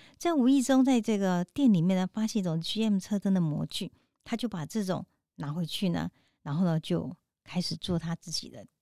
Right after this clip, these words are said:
第一宗的一个开发出来的成品。而且很特别是当时呢，他去那个工厂的那个商店里面转了转之后，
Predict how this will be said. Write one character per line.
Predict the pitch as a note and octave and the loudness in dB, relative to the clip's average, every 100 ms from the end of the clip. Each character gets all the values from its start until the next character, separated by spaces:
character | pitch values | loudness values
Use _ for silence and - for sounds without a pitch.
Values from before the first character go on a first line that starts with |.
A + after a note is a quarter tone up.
| _ | _
第 | G#3 | -10
一 | - E3 | -8 -8
宗 | - E3+ E3+ | -2 0 0
的 | E3 | -2
一 | - E3+ | -6 -8
个 | D#3+ - | -8 -10
开 | - F#3 | -10 -10
发 | - F3+ | -8 -6
出 | F#3 | -4
来 | D3+ | -4
的 | |
成 | - - - D#3 | -4 -6 -8 -6
品。 | - - _ _ - - - | -6 -8 _ _ -20 -20 -4
而 | D#4+ | -2
且 | F#4 | 0
很 | D#4 A3 | 2 4
特 | C4+ | 2
别 | A3+ F3+ | 2 0
是 | F3+ | -2
当 | - C4 | -2 0
时 | C4+ F#3+ | 0 -2
呢， | D#3+ E3 _ _ _ - | -2 -4 _ _ _ -14
他 | D#4 | -10
去 | E4 | -4
那 | D#4 | -2
个 | A#3+ | -2
工 | - C4+ | 0 0
厂 | C4+ A#3 F#3 E3 | 0 0 -2 0
的 | E3 | 0
那 | E3+ G3 | -2 -2
个 | - | -2
商 | F#3 - A3 G#3 | -2 -2 0 0
店 | G#3+ G#3+ | 0 0
里 | F3 | 0
面 | D#3+ E3+ | 0 -2
转 | - - A#3+ | -2 -2 -2
了 | E3 | -2
转 | - F#3 E3 | -2 -2 -2
之 | F3 | -4
后， | F3 F3+ | -4 -6